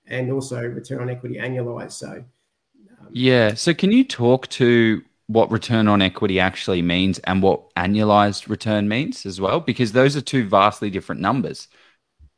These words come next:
Speaker 1: Yep, certainly. Yeah. So, so return on equity is also known as your cash on cash return. So if you've got a million dollar property, you, you've got a twenty,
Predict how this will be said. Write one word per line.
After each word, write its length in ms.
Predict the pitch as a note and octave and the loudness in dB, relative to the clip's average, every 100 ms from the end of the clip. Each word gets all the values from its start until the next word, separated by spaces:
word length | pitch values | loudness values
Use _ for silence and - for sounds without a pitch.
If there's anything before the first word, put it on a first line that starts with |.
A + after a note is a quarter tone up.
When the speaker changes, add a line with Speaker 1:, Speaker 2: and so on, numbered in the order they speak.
| _ _ _ _ | _ _ _ _
Speaker 1:
Yep, 240 | B2+ A#2+ | -8 -8
certainly. 360 | - C3+ B2+ A#2 | -6 -4 -4 -6
Yeah. 160 | B2+ A#2+ | -6 -6
So, 460 | - C#3+ C#3+ D3 | -6 -4 -4 -4
so 380 | - D3 C#3+ D#3+ - | -8 -6 -6 -8 -10
return 320 | C#3 G3 E3+ | -6 -2 0
on 100 | D3+ | 0
equity 340 | C#3+ C3 B2+ | -2 -4 -8
is 420 | B2+ - - - | -10 -16 -18 -14
also 420 | - G3 E3 C#3+ C#3 | -8 -4 -2 -2 -4
known 220 | C3 B2+ | -4 -4
as 80 | B2 | -8
your 100 | A#2+ | -8
cash 240 | C#3 A#2+ | -8 -6
on 160 | A#2+ A#2+ | -10 -8
cash 240 | B2 - | -10 -10
return. 380 | A2+ - C3 A#2 | -16 -10 -10 -8
So 340 | - B2 B2 - _ - | -8 -8 -10 -14 _ -10
if 80 | |
you've 100 | D3+ | -6
got 120 | D3+ C#3 | -2 -2
a 20 | |
million 240 | C#3 C3+ | -2 -2
dollar 200 | C3 A#2+ | -2 -6
property, 360 | A#2 C#3 B2 C3 | -6 -8 -6 -6
you, 100 | B2+ | -6
you've 120 | C3 | -8
got 100 | C3 | -8
a 40 | A#2 | -10
twenty, 300 | - C3+ | -8 -8